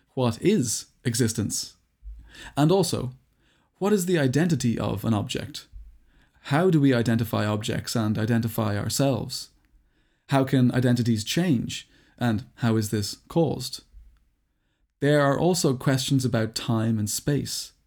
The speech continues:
Is time something real, out there in the world, or is time just a unique feature of human experience? And I love that topic, by the way. Philosophers have mixed feelings about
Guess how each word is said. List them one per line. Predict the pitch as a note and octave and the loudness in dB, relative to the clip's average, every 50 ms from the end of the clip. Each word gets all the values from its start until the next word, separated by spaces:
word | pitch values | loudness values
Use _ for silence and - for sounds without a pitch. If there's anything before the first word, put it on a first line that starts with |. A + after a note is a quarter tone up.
| _ _ _ _ _ _ _ _ _ _ _ _ _ | _ _ _ _ _ _ _ _ _ _ _ _ _
Is | - D#3+ F#3+ G3 E3+ D#3 | 2 2 2 2 2 0
time | - - D3 C3 C3 C3 B2+ B2+ | 0 2 2 4 4 4 4 2
something | B2+ - C3 A#2+ A#2+ A2 G#2+ G#2+ | 2 2 2 2 2 0 0 2
real, | A2 C#3 F#3 F3+ C#3+ A2+ - B2 - - _ _ _ _ _ _ | 2 2 2 2 2 0 -2 -4 -8 -12 _ _ _ _ _ _
out | - B2 C3 C3 C3 | 0 2 2 0 0
there | - C3 B2 B2 B2 A#2+ A#2+ | 0 0 2 2 2 2 2
in | A2+ A2 | 2 2
the | G#2+ | 2
world, | G#2+ A#2 C3+ C#3+ C#3+ C#3 C#3 C3+ C3+ - - _ _ _ _ _ _ _ _ | 2 2 2 4 4 4 2 0 -2 -4 -10 _ _ _ _ _ _ _ _
or | - D#3 F3 D#3+ B2+ A2+ A#2+ C#3 C3+ C#3 - _ _ _ _ _ | -2 0 2 2 2 2 0 -2 -2 -6 -12 _ _ _ _ _
is | - D3 D#3+ D3 - | 0 0 2 2 0
time | - C3+ D3 C#3+ C#3+ C#3+ C#3 | 0 2 2 4 4 4 4
just | B2+ C3 C#3+ C3+ C3 - - | 4 2 2 0 0 -2 -2
a | D3 | 0
unique | C3 C3 C3 C3+ D3+ D3 C3+ | 2 2 4 4 2 0 -2
feature | - - - E3 D#3+ - - A#2+ A2+ | -4 -4 -2 -2 -2 -2 -2 -2 -2
of | A2 G#2+ G2+ - | -2 -4 -6 -8
human | - - C#3 C3+ B2 B2 A2 G#2+ | -4 0 2 4 4 4 2 0
experience? | G#2 - - - - C#3+ C#3+ C3 A#2 - - A2+ - - - - - _ _ _ _ _ _ _ _ _ _ _ _ _ _ _ | -2 -4 -4 -4 -2 -2 0 0 -2 -2 -4 -6 -8 -10 -12 -12 -16 _ _ _ _ _ _ _ _ _ _ _ _ _ _ _
And | - A#2+ A#2+ A2 G#2+ - - - | -2 0 2 2 0 -2 -4 -2
I | - A#2+ | 0 2
love | A#2 A#2 C3 B2+ A2+ - | 4 4 4 2 2 0
that | - A#2 A2 - | -2 -4 -2 -2
topic, | - G#2 - - - - - - | -2 -2 -2 -4 -8 -10 -12 -18
by | - - A2 G#2 | -8 -6 -4 -2
the | G#2+ G#2 | -2 -2
way. | A2 - - - - - _ _ _ _ _ _ _ _ _ _ _ _ _ _ _ _ _ _ _ _ _ _ _ _ _ _ _ - | -2 -2 -4 -6 -10 -14 _ _ _ _ _ _ _ _ _ _ _ _ _ _ _ _ _ _ _ _ _ _ _ _ _ _ _ -2
Philosophers | D#3+ E3+ F#3 G3+ G3+ - E3+ F#3+ F3+ E3 - | 0 2 2 2 0 0 0 0 0 2 2
have | D3 C#3+ C3+ C3+ B2+ A#2+ | 2 2 2 2 2 2
mixed | C3 D3 D3+ D#3+ - - - | 2 2 2 2 -2 -6 -8
feelings | - - D3+ C3+ B2+ A#2 A2 G#2+ G#2+ G#2 | -4 0 2 4 4 4 2 0 -2 -2
about | A#2+ G2+ A2 G#2+ G#2 G2+ - - | -2 -2 0 -2 -2 -4 -6 -8